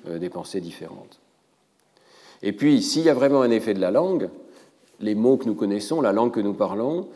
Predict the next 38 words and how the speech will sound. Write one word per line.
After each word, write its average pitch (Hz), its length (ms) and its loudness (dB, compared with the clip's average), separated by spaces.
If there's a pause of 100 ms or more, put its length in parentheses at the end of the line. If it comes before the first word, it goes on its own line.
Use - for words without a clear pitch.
(160)
existe-t-il, 131 680 -4
exerce-t-il 123 560 -2
leur 110 140 4
effet 110 240 -2
donc 92 320 -4
uniquement 139 420 2
dans 104 80 0
la 92 100 -4
sphère 87 220 -10
linguistique, 120 560 -6
ce - 60 -18
qui - 80 -16
serait - 180 -12
logique, 123 460 -4 (960)
le 104 80 -6
système 104 320 -6
de 90 80 -4
communication 90 720 -8
est 101 60 -8
plus 95 220 -10
ou 92 40 -8
moins 85 160 -8
efficace, 80 480 -12
plus 90 180 -10
ou 92 40 -10
moins 90 160 -10
disponible, 90 540 -8
et 82 40 -8
cetera. 87 540 -12 (280)
Ou 151 100 0
bien 123 340 2
est-ce - 200 -2
que - 80 2
vraiment, 110 460 0
comme 117 200 0
le 107 60 0
voudrait 101 280 -4
Worf, - 440 -4